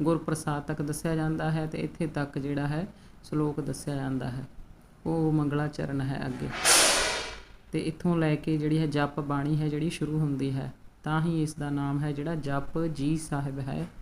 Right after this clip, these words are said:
ਜਿਹੜਾ ਜਪ, ਜਪ, ਇਸ ਬਾਣੀ ਦਾ ਨਾਂ ਜਪ ਹੈ, ਪਰ ਇਸ ਨੂੰ ਸਤਿਕਾਰ ਦੇ ਨਾਲ ਜਪ ਜੀ ਸਾਹਿਬ ਕਿਹਾ ਜਾਂਦਾ ਹੈ। ਸੋ ਇੱਥੋਂ ਸ਼ੁਰੂ ਹੋਇਆ ਹੈ ਜਪ,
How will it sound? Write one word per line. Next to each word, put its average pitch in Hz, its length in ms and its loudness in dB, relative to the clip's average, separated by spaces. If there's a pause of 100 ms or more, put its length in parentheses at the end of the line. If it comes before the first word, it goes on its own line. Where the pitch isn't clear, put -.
(340)
ਜਿਹੜਾ 156 220 2
ਜਪ, 147 640 -2
ਜਪ, 147 340 -2 (180)
ਇਸ 156 240 -2
ਬਾਣੀ 151 200 2
ਦਾ 156 80 2
ਨਾਂ 156 120 4
ਜਪ 139 340 -2
ਹੈ, 180 260 2 (280)
ਪਰ 170 100 2
ਇਸ 170 220 0
ਨੂੰ 175 120 4
ਸਤਿਕਾਰ 156 580 0
ਦੇ 165 160 -2
ਨਾਲ 147 320 2
ਜਪ 151 380 0
ਜੀ 151 380 6 (140)
ਸਾਹਿਬ 147 460 2
ਕਿਹਾ 139 240 -2
ਜਾਂਦਾ 135 360 -2
ਹੈ। 135 120 -4 (640)
ਸੋ 160 140 -4
ਇੱਥੋਂ 160 260 2
ਸ਼ੁਰੂ 170 280 2
ਹੋਇਆ 151 260 2
ਹੈ 156 180 -2
ਜਪ, 151 640 0